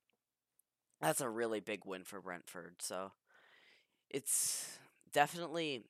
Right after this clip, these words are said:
interesting to see how far they've come with their analytical style of recruiting players and playing. They do, they've done quite a good job there. The organization's great. I think Thomas Frank has also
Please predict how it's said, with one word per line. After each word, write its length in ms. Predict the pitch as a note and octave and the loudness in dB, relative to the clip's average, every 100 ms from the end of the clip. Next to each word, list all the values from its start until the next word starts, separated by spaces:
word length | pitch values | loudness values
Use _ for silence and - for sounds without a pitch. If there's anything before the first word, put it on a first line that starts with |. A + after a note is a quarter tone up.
| - | -12
interesting 560 | B2 A#2+ A#2 A2 G#2+ G#2+ | -8 -6 -6 -6 -6 -8
to 100 | - | -6
see 400 | - A#2+ A#2+ A2+ | -4 -2 -2 -2
how 260 | A2 G#2+ G#2+ | 2 2 2
far 300 | - A2 A2 | 2 0 2
they've 200 | G2+ - | -2 -4
come 280 | G2 G#2 | -4 -4
with 200 | A2 G#2+ - | -4 -4 0
their 260 | G2+ G2+ - - - - | 2 2 -2 -12 -12 6
analytical 560 | B2 A#2+ A#2 A2+ A2+ A2 | 6 8 4 0 -2 -2
style 440 | - G#2 F#2 G#2+ | 2 6 6 4
of 80 | G#2+ | 0
recruiting 440 | G#2+ - A#2+ A2 | -6 -8 -6 -8
players 460 | G2+ G2+ G#2 A2 - | -6 -4 -2 -2 -6
and 80 | - | -10
playing. 540 | - G2 A#2 C#3+ F#3 - - - - _ A#2+ | -2 0 0 -2 -6 -16 -20 -20 -20 _ -4
They 140 | A#2+ | -4
do, 400 | B2+ C3 B2+ A#2+ - | -2 -2 -2 -6 -6
they've 200 | B2 A#2+ | -4 -2
done 260 | C3 B2 A#2+ | -2 -4 -6
quite 260 | - C#3+ B2 | 0 2 2
a 40 | |
good 200 | A2 F#2 | -2 -4
job 320 | F#2 F2+ F#2+ F#2 | -2 -2 -2 2
there. 240 | G2+ G#2+ | 2 4
The 140 | G#2+ | 2
organization's 560 | A2+ G#2+ F#2 F#2 G2 - | -2 -4 -6 -6 -8 -10
great. 240 | - F#2+ | -4 0
I 60 | G2+ | 0
think 200 | G#2+ G2+ | -4 -8
Thomas 340 | - A2+ F#2+ - | -8 -8 -8 -6
Frank 340 | G2 F#2+ F#2 | -4 -4 -4
has 120 | G2 | -4
also 460 | F#2 F#2+ - G2 | -4 -2 -2 -2